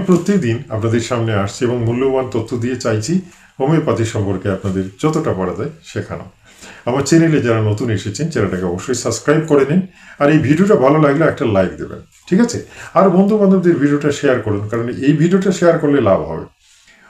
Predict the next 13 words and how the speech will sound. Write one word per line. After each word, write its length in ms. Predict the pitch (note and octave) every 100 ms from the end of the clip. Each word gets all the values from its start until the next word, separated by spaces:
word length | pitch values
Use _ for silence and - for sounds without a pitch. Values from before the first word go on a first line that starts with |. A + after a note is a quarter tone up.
| _
অন্যের 300 | B2+ D3+ E3+
মুখে 200 | E3 F3+
দুর্গন্ধ 360 | C#3+ C#3 C#3+ C#3+
না 160 | C#3
থাকলে 320 | A#2+ C3 D#3+ D#3+
আপনার 260 | G#2+ B2
নাকে 300 | A2+ G#2 G#2+
লাগবে 320 | F#2 E2+ -
না 60 | - - - -
এবং 180 | D3 F3+
এটা 160 | F3+ F#3
সাংঘাতিক 440 | - A#2+ F#2 F2
ব্যাপার। 260 | - -